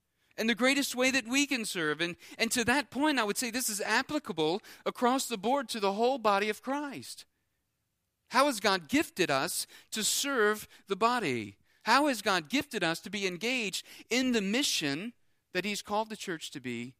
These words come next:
in? How has God gifted you? What are the gifts, spiritual gifts God has given you, and how are you to employ those in serving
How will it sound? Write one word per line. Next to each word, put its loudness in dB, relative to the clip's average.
in? -14
How -2
has -6
God -2
gifted -6
you? -4
What 2
are -4
the -2
gifts, -2
spiritual -6
gifts -4
God -2
has -6
given -4
you, -2
and 0
how 2
are 4
you -4
to -2
employ 2
those 0
in -2
serving -2